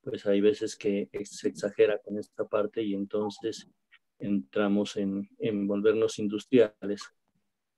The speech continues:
y en empezar a hacer la parte de la contaminación, que eso es lo que no nos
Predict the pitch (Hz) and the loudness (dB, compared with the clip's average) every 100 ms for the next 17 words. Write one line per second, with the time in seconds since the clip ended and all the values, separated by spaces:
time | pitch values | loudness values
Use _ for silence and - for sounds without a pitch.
0 | - 165 104 98 98 101 - 104 - 98 | -8 -2 0 0 0 -4 -4 -6 -4 -4
1 | 104 107 104 - 98 98 95 104 104 107 | -2 0 0 0 -2 -2 -2 -4 0 2
2 | 101 98 - 98 98 95 101 95 90 110 | 2 -2 -6 -8 -6 -4 -4 -4 -2 -2
3 | 107 - 90 90 - 85 - 101 101 101 | -2 -4 -4 -4 -8 -10 -6 -2 -2 -2
4 | 101 98 98 98 - - | -4 -4 -4 -6 -14 -20